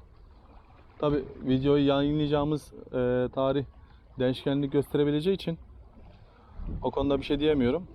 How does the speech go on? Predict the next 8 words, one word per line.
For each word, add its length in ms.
Bu 120
hafta 340
boyu 320
Instagram'dan 760
da, 140
e, 180
paylaşacağım 540
arkadaşlar. 580